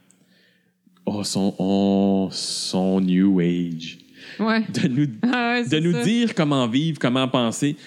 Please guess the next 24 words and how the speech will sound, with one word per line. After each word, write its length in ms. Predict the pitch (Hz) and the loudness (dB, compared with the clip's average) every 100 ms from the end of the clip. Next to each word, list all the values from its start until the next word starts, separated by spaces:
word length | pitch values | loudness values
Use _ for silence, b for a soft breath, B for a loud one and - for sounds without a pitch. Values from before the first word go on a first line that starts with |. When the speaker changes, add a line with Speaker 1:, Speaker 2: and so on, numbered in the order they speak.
| B | B
Speaker 1:
comment 260 | - 131 151 | -4 0 0
avoir 280 | 135 139 127 | 0 0 0
un 100 | 117 | 2
lien 260 | 113 127 135 - | 2 0 0 -2
étroit 440 | 165 147 165 - | -2 0 -2 -2
avec 220 | 113 117 110 | -2 -2 0
l'univers 800 | 104 98 104 120 127 123 127 135 B B - _ | -2 0 0 0 0 0 -2 -6 B B -20 _
pour 240 | - 165 151 | -4 -2 -4
faire 680 | - 202 202 202 180 180 - | -2 0 2 2 0 -2 -2
en 200 | 120 113 | 0 0
sorte 460 | - 165 160 - 151 | 0 -2 -2 -6 -2
que 100 | 107 | -2
des 220 | 95 101 | -2 -2
belles 340 | 92 131 143 | -2 0 0
choses 360 | 117 147 151 131 | 0 0 0 0
nous 180 | 110 101 | 0 0
arrivent 560 | 92 117 127 123 131 135 B B - | 0 0 0 0 -4 -6 B B -6
et 140 | 143 143 | -2 0
que 180 | 151 147 - _ _ | -2 -4 -10 _ _
tout 240 | - 254 247 | -2 -2 0
est 120 | 147 | -2
possible 600 | 143 123 104 - 165 151 - - | 0 -2 -2 -2 -2 -2 -8 -4
et 260 | 147 170 165 | 0 0 -2
réalisable 800 | 110 123 123 101 104 127 143 151 | 0 2 2 2 0 0 0 -2